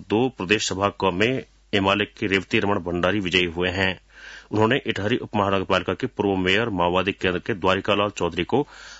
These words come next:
दो हजार छह सौ तिरासी मतांतर से पराजित किया। भंडारी को चौदह हजार पांच सौ अट्ठाईस मत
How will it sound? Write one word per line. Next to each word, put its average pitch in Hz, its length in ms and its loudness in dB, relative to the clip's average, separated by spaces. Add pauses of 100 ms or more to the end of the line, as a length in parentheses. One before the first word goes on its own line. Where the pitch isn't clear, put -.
(120)
दो 123 240 2
हजार 110 480 0 (140)
छह - 220 0
सौ 107 240 0 (140)
तिरासी 107 360 2
मतांतर 98 380 0
से - 140 -2
पराजित 90 400 0
किया। 98 240 2 (680)
भंडारी 107 300 4
को 147 140 0
चौदह 101 300 2
हजार 110 260 2 (120)
पांच 95 160 2
सौ - 120 0
अट्ठाईस - 420 -2
मत 104 140 0